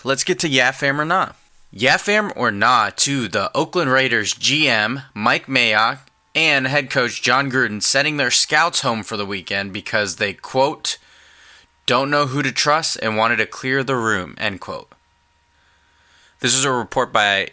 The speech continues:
Ian Rappaport. Big deal or not? First of all, huge deal that this is happening. This is not normal to send people whose job it is to scout prospects in the main event of their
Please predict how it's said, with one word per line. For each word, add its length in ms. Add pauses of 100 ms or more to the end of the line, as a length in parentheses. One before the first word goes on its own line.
(140)
Ian 240
Rappaport. 760 (280)
Big 240
deal 380
or 160
not? 480
First 320
of 100
all, 180
huge 720
deal 280
that 160
this 160
is 120
happening. 580 (500)
This 220
is 400 (420)
not 420
normal 580 (600)
to 160
send 480
people 580
whose 240
job 360
it 80
is 140
to 120
scout 540 (100)
prospects 880 (340)
in 140
the 140
main 420
event 500
of 280
their 420